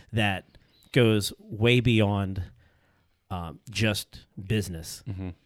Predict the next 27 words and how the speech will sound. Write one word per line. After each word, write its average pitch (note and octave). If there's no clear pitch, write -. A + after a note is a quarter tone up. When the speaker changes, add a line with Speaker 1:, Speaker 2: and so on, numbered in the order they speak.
Speaker 1:
You A2
know, F2
it G#2+
goes, G2
you G#2+
know, F2+
right G#2+
down F#2+
to, F2+
we A2+
were G#2+
in F#2
Florida G2+
together, G#2
and E2+
just, -
like, F#2+
we A#2
had A#2
a G2
awesome A2+
time F#2+
in F#2
Florida A2
<laughs> -
together. F2
Um, F#2+